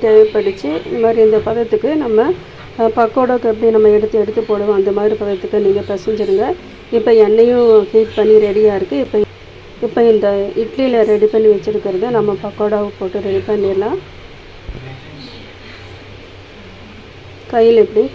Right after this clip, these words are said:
கொஞ்சமா எடுத்துட்டு இப்படி பிச்சு பிச்சு கொஞ்சமா போடணும். போட்டு இப்போ ரெடி பண்ணிடலாம். எண்ணெயில போட்டு பொரிக்கிறதுக்கு முன்னாடி கருவேப்பிலை இலைகள் போட்டு மிக்ஸ் பண்ணிக்கலாம். கொத்தமல்லி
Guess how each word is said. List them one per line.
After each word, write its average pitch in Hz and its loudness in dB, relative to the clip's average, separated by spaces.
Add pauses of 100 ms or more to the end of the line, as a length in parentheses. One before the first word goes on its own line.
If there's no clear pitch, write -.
கொஞ்சமா 220 0 (100)
எடுத்துட்டு 214 -6 (540)
இப்படி 208 0 (340)
பிச்சு 220 -10
பிச்சு 240 -4 (300)
கொஞ்சமா 208 -2 (100)
போடணும். 214 -4 (220)
போட்டு 233 -2
இப்போ 254 -4 (140)
ரெடி 196 -2
பண்ணிடலாம். 190 -2 (1400)
எண்ணெயில 240 0
போட்டு 233 -2
பொரிக்கிறதுக்கு 214 -2
முன்னாடி 208 2 (100)
கருவேப்பிலை 233 -2
இலைகள் 185 -2
போட்டு 196 -8
மிக்ஸ் 196 -6
பண்ணிக்கலாம். 208 -4
கொத்தமல்லி 226 -4